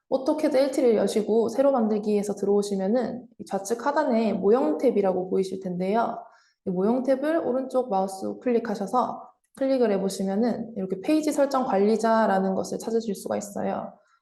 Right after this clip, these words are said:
요거를 클릭하시면은 새로 만들기가 가능한데 여기서 출력 설정을 하실 수 있습니다. 뭐 이름은 저는 일단 에이포로 넣을 건데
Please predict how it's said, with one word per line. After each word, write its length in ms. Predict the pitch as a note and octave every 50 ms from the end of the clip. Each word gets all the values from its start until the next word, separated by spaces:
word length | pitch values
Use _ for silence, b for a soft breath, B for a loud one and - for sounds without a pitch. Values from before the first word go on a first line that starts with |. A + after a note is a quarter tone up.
| _ _ G3
요거를 280 | G3 G#3+ A3 G#3+ G#3+
클릭하시면은 960 | - D4 D4+ D4+ D4+ - A#3+ A3+ - A3 G3+ G3 F#3+ F#3+ G3 A3+ A#3 G3+ -
새로 240 | A3 - C#4 D4+ D4+
만들기가 460 | C4+ G#3+ G3 G3 G3 F#3 F#3 - F#3
가능한데 720 | F#3 F#3+ F#3+ F#3+ F#3+ F#3 F#3 F#3+ F#3+ B3 A#3 - - B B B B B B -
여기서 540 | F#3+ G3+ G3+ G#3 G#3 C4 C#4 C#4+ D4 D#4 D4
출력 260 | - - B3 B3+ B3
설정을 480 | - A3+ G#3 - A3 A3+ C4+ D4 - B3+
하실 180 | A3 A3+ G#3
수 220 | - - - - -
있습니다. 540 | - - - - - - - - - A3+ - _ _ _ _ _ _ _
뭐 160 | F#3+ G3 G3+ B3
이름은 500 | C#4+ D4+ D4 C#4+ C#4 C#4+ C#4+ C4 G3+ -
저는 300 | - G#3+ G#3+ A3 G#3+ G3+
일단 260 | G3+ G3+ G#3 F#3+ F#3+
에이포로 600 | F#3+ G#3 - - - D4 C#4+ C4+ B3+ A#3+ A3+ G3
넣을 240 | F#3+ F#3 F#3+ F#3+ F#3+
건데 640 | - F#3+ F#3 F3 F#3 F#3+ A3 A3 A#2 - - A3